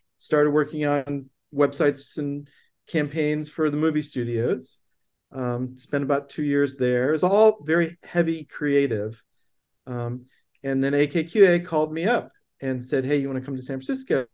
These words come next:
And it was a real opportunity because, uh, it had, they had a really strong strategy group, and I could really dig into sort of the more of the data.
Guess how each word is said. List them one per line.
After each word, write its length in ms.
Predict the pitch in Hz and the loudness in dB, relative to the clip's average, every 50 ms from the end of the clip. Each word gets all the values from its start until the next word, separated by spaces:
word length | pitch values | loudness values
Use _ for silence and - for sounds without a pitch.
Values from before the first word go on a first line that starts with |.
| _ _ _ _ _ _ - 127 120 117 117 117 _ _ _ _ _ _ _ _ _ _ | _ _ _ _ _ _ -4 -4 -4 -4 -6 -10 _ _ _ _ _ _ _ _ _ _
And 200 | - 151 151 151 | -4 0 0 2
it 20 | 151 | 2
was 100 | 151 160 | 2 4
a 40 | 170 | 8
real 160 | 202 226 233 | 8 8 8
opportunity 480 | 233 233 202 185 - 185 170 165 156 | 6 4 2 0 0 -4 -4 -2 -4
because, 260 | 147 147 135 156 139 139 | -4 -4 -2 -4 0 2
uh, 240 | 143 139 139 139 - 160 | 4 4 4 2 0 -2
it 120 | 147 139 | -4 -2
had, 200 | 147 160 156 147 | -2 -4 -2 2
they 80 | 151 156 | 2 4
had 80 | 143 | 4
a 60 | 135 | 4
really 260 | 131 143 156 156 156 156 | 4 4 2 2 0 -2
strong 400 | - - - 143 131 131 131 120 | -4 -6 -4 -2 -2 -2 -2 -4
strategy 680 | - - - - - 160 147 156 160 151 143 - 113 104 | -8 -14 -14 -6 -2 0 0 2 0 0 -2 -4 -8 -8
group, 360 | 107 110 104 104 113 - _ _ _ _ _ _ - | -6 -8 -8 -8 -10 -14 _ _ _ _ _ _ -10
and 100 | 139 131 | -6 -4
I 80 | 135 131 | -4 -2
could 140 | 131 139 127 | -2 -4 -2
really 240 | 139 147 139 147 | 0 0 0 0
dig 260 | 131 120 131 143 131 139 | -2 0 0 0 2 2
into 240 | 139 135 131 139 | 0 -2 -4 -6
sort 200 | 120 - 143 131 | -8 -4 -2 -2
of 80 | 123 113 | -2 -2
the 40 | 120 | -2
more 220 | 123 123 123 120 | -2 0 0 0
of 80 | 117 107 | 0 -2
the 80 | 113 | -4
data. 480 | 110 113 147 170 196 175 117 95 - - | -2 2 6 8 8 8 6 4 -4 -16